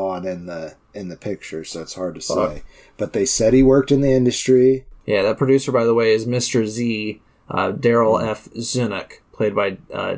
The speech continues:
Speaker 2: David Warshawski. Um, and I do, I do believe it is known that he was a rapist, that he did
Speaker 1: Hmm.
Speaker 2: use his job for power.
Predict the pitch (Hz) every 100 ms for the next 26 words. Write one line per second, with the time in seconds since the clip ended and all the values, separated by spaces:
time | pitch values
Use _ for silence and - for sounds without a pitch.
0 | - 110 107 101 92 - _ - 110 107
1 | - 110 117 - 131 127 131 _ _ _
2 | - 107 98 98 117 113 120 120 135 131
3 | 117 117 120 123 139 143 139 135 120 120
4 | 117 107 123 117 104 95 117 104 101 92
5 | 90 - - _ _ _ _ _ 117 113
6 | 101 - - - 104 104 104 104 85 71
7 | - 113 117 110 - 107 101 107 101 -
8 | 95 110 101 - -